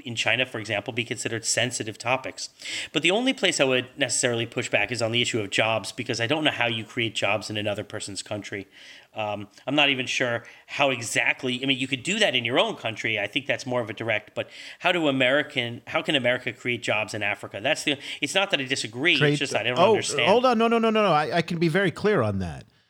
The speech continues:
Speaker 2: which is we have massive, massive subsidies to our agriculture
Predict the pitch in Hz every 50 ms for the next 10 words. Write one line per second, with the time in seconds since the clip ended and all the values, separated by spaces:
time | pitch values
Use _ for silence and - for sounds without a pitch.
0 | _ _ - 127 131 - 143 139 123 - - 143 185 160 156 151 139 98 120 127
1 | 131 143 165 185 180 180 170 - - 151 147 131 120 117 127 131 127 127 127 -
2 | 135 127 113 - - 131 131 127 - 123 113 120 117 113 - 120 113 117 120 120
3 | 117 110 113 110 - - 104 101 - - 120 117 127 117